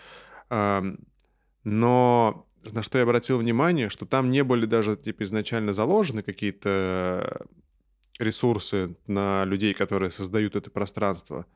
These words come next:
Именно поэтов, музыкантов, там еще что-то. Вот. И мне как бы прям вот я так... я почувствовал такой момент, как будто бы, что м-, вот сейчас я мог-, могу об этом рассказать.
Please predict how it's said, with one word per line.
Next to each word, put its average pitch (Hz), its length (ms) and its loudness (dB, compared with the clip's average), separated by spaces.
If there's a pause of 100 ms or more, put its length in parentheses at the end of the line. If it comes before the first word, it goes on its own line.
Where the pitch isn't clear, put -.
(480)
Именно 95 640 -2 (1400)
поэтов, 104 580 0 (440)
музыкантов, 95 600 -4
там 78 360 -12
еще 85 260 -12
что-то. - 440 -18 (100)
Вот. 98 360 -2 (440)
И 104 100 -2
мне 120 240 2
как 98 220 -4
бы 101 240 -2
прям 101 320 0
вот 95 180 -4
я 101 80 -2
так... 98 160 -6 (640)
я 107 140 -2
почувствовал 104 800 0
такой 92 280 -6
момент, 123 440 -2
как 92 180 -10
будто 98 240 -8
бы, 90 100 -8
что - 200 -10
м-, 95 180 -6
вот 87 180 -10 (180)
сейчас - 420 -6
я 95 60 -8
мог-, 90 360 -8
могу 98 280 -4
об 95 140 -2
этом 87 240 -6
рассказать. 98 560 -8